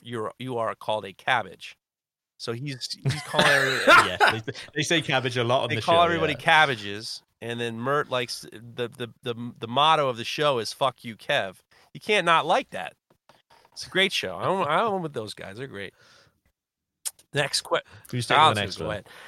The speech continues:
Speaker 1: The next one comes from Mario Dunkelberg. "Hey, man, can I ask you a question?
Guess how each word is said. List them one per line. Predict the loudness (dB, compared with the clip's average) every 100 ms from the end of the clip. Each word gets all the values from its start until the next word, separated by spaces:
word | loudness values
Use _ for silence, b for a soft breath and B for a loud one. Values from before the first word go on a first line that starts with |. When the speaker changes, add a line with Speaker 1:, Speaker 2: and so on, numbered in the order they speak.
| B
Speaker 1:
The | 2
next | 4 4
one | 2 2
comes | 0 0
from | 0 2 4
Mario | 6 8 8 6
Dunkelberg. | 6 4 4 0 -4 -6 0
"Hey, | 4 6
man, | 6 4
can | 2
I | 2
ask | 2 0
you |
a | -2
question? | 4 4 4 -2 -4